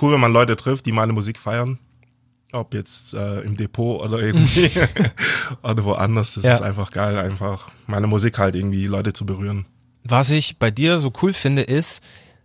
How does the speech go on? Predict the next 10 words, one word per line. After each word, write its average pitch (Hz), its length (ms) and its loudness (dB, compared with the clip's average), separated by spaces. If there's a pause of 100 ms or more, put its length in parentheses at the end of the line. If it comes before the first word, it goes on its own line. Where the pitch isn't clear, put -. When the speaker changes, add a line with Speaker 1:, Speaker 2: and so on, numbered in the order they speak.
(600)
Speaker 2:
das 113 140 -2
feiere 135 220 2
ich 127 140 -4
allgemein 123 380 2
an 123 120 2
Künstlern, 123 600 -2
wenn 127 300 2
sie 139 400 -2 (640)
theoretisch 143 520 0
nur 196 380 2